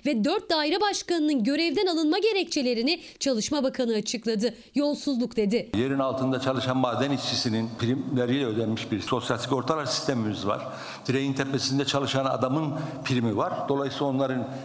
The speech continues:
Speaker 2: emeğinden kimseye beş kuruş, e, çaldırmayız. Onun çalmasına, çırpmasına, yolsuzluk yapmasına, istismar etmesine de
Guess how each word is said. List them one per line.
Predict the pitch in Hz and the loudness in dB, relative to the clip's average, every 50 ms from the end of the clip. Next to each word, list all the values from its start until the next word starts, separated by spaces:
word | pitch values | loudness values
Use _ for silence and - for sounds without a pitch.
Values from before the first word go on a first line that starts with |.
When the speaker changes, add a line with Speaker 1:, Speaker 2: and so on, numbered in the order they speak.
| - - - - | -12 -10 -4 -2
Speaker 2:
emeğinden | 139 139 143 139 139 139 131 135 135 131 113 131 | 0 0 2 2 0 0 0 0 -2 -2 -2 -2
kimseye | 151 190 175 - - 131 123 131 160 170 - - - - - - - | -2 -2 -2 -2 -2 -2 -2 -2 -4 -6 -6 -8 -10 -10 -6 -2 -2
beş | 147 151 - - | 0 0 0 -2
kuruş, | - 127 110 123 120 - - - - - - - - - - - | -2 -2 -2 -2 -2 -4 -8 -10 -10 -14 -14 -16 -18 -16 -8 -4
e, | - 113 104 98 95 98 | -2 -2 0 -2 -2 -2
çaldırmayız. | - - 143 143 131 147 139 131 131 127 156 - 131 131 123 | 0 0 0 0 0 0 0 0 0 0 -2 -4 -4 -4 -2
Onun | 123 123 123 123 123 120 123 - | -2 0 0 0 0 -2 -2 -2
çalmasına, | - 123 123 123 123 123 120 - - 123 117 117 120 | -2 0 0 2 0 0 0 0 0 0 0 0 0
çırpmasına, | - 143 131 - 131 131 120 - - 127 117 117 107 - - - - - - | -2 -2 -2 0 -2 -2 0 0 0 0 0 0 -2 -4 -6 -8 -6 -2 -2
yolsuzluk | 127 127 123 - 156 143 151 143 151 | -2 0 0 0 0 0 0 0 0
yapmasına, | 147 127 - 113 123 117 - - 123 123 | 0 0 0 0 -2 0 0 -2 -2 -2
istismar | 120 - - - - 160 165 156 | -2 -2 -4 -2 -2 -2 0 0
etmesine | 156 - - 139 131 117 127 131 120 110 | -2 -2 0 -2 -2 0 0 0 0 0
de | 143 | 0